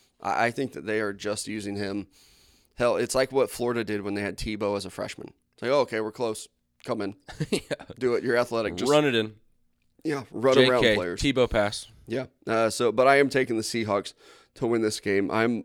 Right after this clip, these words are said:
Speaker 1: a much bigger believer in what they're doing versus what the forty-niners are doing.
Speaker 2: Yeah, and I'm right there with you, honestly. Like, Seattle, they've had a, <laughs> a couple tough games leading up to this one. The, the second half blowout or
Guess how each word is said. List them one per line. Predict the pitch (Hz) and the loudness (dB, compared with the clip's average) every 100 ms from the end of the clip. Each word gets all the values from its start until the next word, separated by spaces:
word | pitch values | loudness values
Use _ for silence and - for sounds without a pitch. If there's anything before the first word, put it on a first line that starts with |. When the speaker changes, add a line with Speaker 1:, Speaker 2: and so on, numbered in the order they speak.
| - | -6
Speaker 1:
a | 107 | -2
much | 117 123 - | 0 -2 -2
bigger | 131 113 117 | -2 0 0
believer | 101 110 104 98 | 0 -2 -2 -2
in | 98 | -4
what | 95 - | -6 -4
they're | 98 | -4
doing | 98 90 92 107 | -4 -6 -8 -12
versus | - 98 95 - | -10 -10 -8 -12
what | - | -14
the | |
forty-niners | - 85 78 76 - - | -14 -12 -10 -12 -14 -16
are | - | -16
doing. | - - | -18 -14
Speaker 2:
Yeah, | 107 104 98 | -4 -2 0
and | 110 | 0
I'm | 120 127 | 2 2
right | 110 - | 2 0
there | 95 | 0
with | 90 90 90 | 2 0 -2
you, | 82 | -4
honestly. | 85 87 - 90 | -2 -4 -8 -8
Like, | 87 | -6
Seattle, | - 104 101 95 | -2 2 2 2
they've | 98 | -2
had | 98 95 | 0 -2
a, | 92 - - - - - | -4 -6 -14 -10 -10 -8
<laughs> | 131 - - | -10 -10 -12
a | - | -14
couple | - 180 135 | -10 -10 -10
tough | - 107 - | -4 -4 -2
games | 98 98 76 - _ _ - | -4 -4 -6 -16 _ _ -6
leading | 107 104 98 | -2 -2 -2
up | 92 | -4
to | 87 | -6
this | 82 - | -8 -10
one. | 80 76 | -12 -8
The, | 80 73 - _ _ _ _ - | -8 -8 -12 _ _ _ _ -8
the | 98 | 0
second | 135 120 | 2 4
half | 113 110 | 2 0
blowout | 87 82 110 110 104 110 | -2 2 6 6 6 4
or | 98 82 | 0 -4